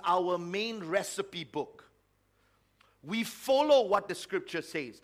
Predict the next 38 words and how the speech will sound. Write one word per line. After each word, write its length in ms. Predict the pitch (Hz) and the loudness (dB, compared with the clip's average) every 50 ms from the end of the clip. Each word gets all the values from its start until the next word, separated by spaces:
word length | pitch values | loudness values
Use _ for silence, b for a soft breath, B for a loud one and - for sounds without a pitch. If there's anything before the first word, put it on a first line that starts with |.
| B B B B - | B B B B -6
to 100 | 233 214 | -6 -4
develop 720 | 143 - 220 220 175 139 - 226 233 262 277 277 269 269 - | -4 -4 -6 -6 -4 2 6 8 8 8 10 8 6 6 4
a 80 | 226 - | -2 -2
culture 840 | - - - - 208 226 262 285 - - - - 269 233 165 135 - | -2 -6 -6 -2 2 2 2 0 -2 -6 -4 0 2 2 2 0 -2
in 180 | - 214 196 185 | -4 -4 -2 0
our, 260 | 175 165 160 160 160 151 160 165 - - | 0 0 0 -2 -2 -4 -6 -10 -4 -4
in 140 | 180 175 | -2 0
our 200 | 170 165 165 165 | 0 0 0 0
midst, 300 | 160 165 175 160 - - B B B B - | -2 -2 -4 -6 -8 -10 B B B B -4
to 100 | 247 208 | -4 -2
develop 500 | - 220 226 185 175 247 269 277 277 285 | -2 -4 -4 0 2 2 4 4 4 2
a 60 | 240 | 2
culture 440 | - - 226 233 240 233 - 240 214 | -2 4 4 4 4 4 2 0 0
of 120 | 202 202 | 0 0
faith. 240 | - - 240 226 - B B B B | -6 -10 -10 -10 -10 B B B B
You 120 | 233 226 | -4 -4
see, 160 | - 285 277 | -4 -4 -6
this 260 | 220 180 277 302 - | -6 -4 -6 -6 -6
is 160 | 247 233 - 220 | -6 -10 -4 -2
what's 240 | 240 254 254 - | -2 -2 -2 -2
so 140 | - 254 247 | -6 -6 -6
saddening. 720 | - - - - 233 240 240 254 254 247 240 202 165 156 175 | -6 -4 -2 0 2 2 2 0 -2 -6 -6 -8 -6 0 0
One 240 | 220 254 285 262 - | 0 0 0 -2 -6
time 300 | - 220 233 233 240 - | -2 -2 -2 -2 -2 -6
people 300 | 233 240 233 - 262 240 | -10 -10 -8 -8 -8 -2
believed 640 | 185 214 220 214 214 226 254 285 320 - - 160 139 | 2 2 2 2 0 -8 -6 -8 -8 -8 -10 -6 -2
God 340 | 214 190 156 143 175 175 B B B B | 0 0 0 0 -4 -6 B B B B
for 320 | - - - - - - | -2 0 2 2 4 2
a 60 | 202 185 | 0 -2
job 500 | - - - 214 240 269 277 254 208 - | -2 -4 0 2 4 4 4 2 0 0
and 240 | 196 202 196 190 196 | -2 -2 -2 -2 0
miracles. 540 | 226 247 262 269 269 269 - 240 - - - | 0 0 -2 -2 -8 -8 -8 -10 -8 -8 -10
Today 260 | 247 220 190 285 330 | -10 -8 -6 -8 -8
people 320 | - 269 262 - 285 269 | -8 -8 -10 -8 -8 -6
don't 200 | 208 247 269 240 | -6 -6 -4 0
believe 360 | 202 226 233 247 294 311 - 311 | -2 -2 0 -2 -6 -6 -6 -6
God 200 | - 208 175 147 | -6 -4 -4 -4
anymore. 400 | 143 139 135 131 127 117 110 | -6 -8 -10 -12 -12 -14 -14